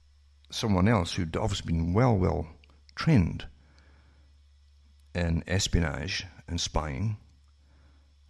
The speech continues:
and who actually was a member of M I five, as many of the authors were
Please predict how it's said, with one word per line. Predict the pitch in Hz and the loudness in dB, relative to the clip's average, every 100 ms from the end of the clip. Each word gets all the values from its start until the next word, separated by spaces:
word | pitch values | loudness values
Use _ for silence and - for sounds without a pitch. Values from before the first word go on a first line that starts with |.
| _ | _
and | - 87 87 87 92 - - _ _ _ _ _ _ _ _ _ _ _ - | -4 0 2 0 -2 -6 -14 _ _ _ _ _ _ _ _ _ _ _ -2
who | 117 107 | 4 4
actually | 87 95 | 4 -2
was | 87 101 120 | 0 0 0
a | |
member | 90 87 78 | 0 0 0
of | 78 | -2
M | 80 80 | -2 -2
I | 78 | -4
five, | 76 - 78 78 85 | -2 0 0 -2 -4
as | 82 | -4
many | 92 90 90 | 0 2 2
of | 80 | 0
the | |
authors | 80 80 - 78 | -4 -6 -8 -4
were | 95 95 87 | 0 0 -2